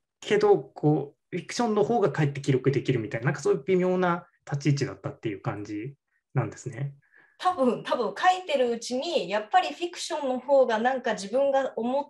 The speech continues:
Speaker 2: ているこの雰囲気の再現には合うんじゃないかみたいになってきてしまったんですかね。あと、あの、
Speaker 1: うん。
Speaker 2: ルルフォは、あの、多分あまりそれを言われるのは好まなかったと思うんですけど、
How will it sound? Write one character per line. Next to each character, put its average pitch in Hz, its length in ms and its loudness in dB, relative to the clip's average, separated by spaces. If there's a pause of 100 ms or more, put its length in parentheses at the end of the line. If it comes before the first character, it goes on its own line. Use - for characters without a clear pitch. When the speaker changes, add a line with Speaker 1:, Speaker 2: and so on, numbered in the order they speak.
Speaker 2:
て 233 100 2
い 208 120 -2
る 208 320 2
こ 214 100 -6
の 233 140 0
雰 254 200 2
囲 269 120 4
気 233 120 -6
の 170 120 -2
再 226 360 0
現 233 280 2
に 185 160 -4
は 233 380 2 (360)
合 269 140 8
う 269 140 8
ん 240 80 0
じ 220 100 0
ゃ 208 40 0
な 220 200 0
い 214 100 -4
か 180 320 -2
み 240 120 -4
た 220 140 0
い 208 60 -4
に 240 220 -4 (160)
な 233 120 0
っ - 140 -8
て - 380 -4 (100)
き - 80 -16
て 233 140 4
し 190 180 -4
ま 208 120 -2
っ - 40 -8
た 220 120 0
ん 190 60 -2
で 165 60 -2
す - 120 -8
か 165 120 -8
ね。 214 380 4 (140)
あ 370 100 2
と、 - 160 -2
あ - 20 6
の、 143 120 10
Speaker 1:
う - 20 4
ん。 139 40 6
Speaker 2:
ル 392 100 4
ル 403 80 -2
フ 392 180 -2
ォ - 20 0
は、 196 420 4
あ 185 60 -4
の、 170 300 -8 (320)
多 339 120 2
分 190 160 0
あ - 40 -2
ま 226 120 2
り 262 80 2
そ 262 140 4
れ 262 80 8
を 262 40 8
言 233 100 2
わ 240 100 4
れ 254 120 6
る 254 80 -4
の 180 100 -2
は 156 60 -4
好 180 120 -8
ま 220 180 -2
な 262 120 -4
か 220 100 -2
っ - 80 -8
た 151 80 -12
と 156 80 -14
思 160 160 -10
う - 20 -12
ん 143 40 -12
で 139 60 -12
す - 100 -14
け 160 80 -8
ど、 165 180 2